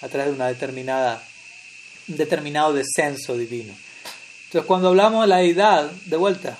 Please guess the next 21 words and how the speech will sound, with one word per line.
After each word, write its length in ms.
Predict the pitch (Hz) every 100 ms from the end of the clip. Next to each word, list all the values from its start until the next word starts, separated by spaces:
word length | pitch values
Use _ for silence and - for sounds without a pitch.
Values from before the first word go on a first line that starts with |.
| -
aunque 240 | 156 135
nuestros 400 | 143 143 151 - 175
ojos 420 | 175 170 - - - -
incluso 540 | 190 151 185 240 240 202
puedan 340 | 165 151 147
seguir 240 | - 143 139
viendo 300 | 143 156 143
madera, 420 | 131 147 180 143
o 60 |
como 260 | 139 143 135
dice 220 | 143 151
aquí 100 | 151
la 160 | 147 139
pregunta, 480 | 143 151 151 131 - - - -
uno 280 | 165 156 151 156 - 160
no 160 | 190
perciba 600 | 185 156 - 185 190 147
que 120 | -
está 260 | 127 - 151
allí 300 | 143 135 165
Bhagavan, 720 | 151 135 127 135 170 127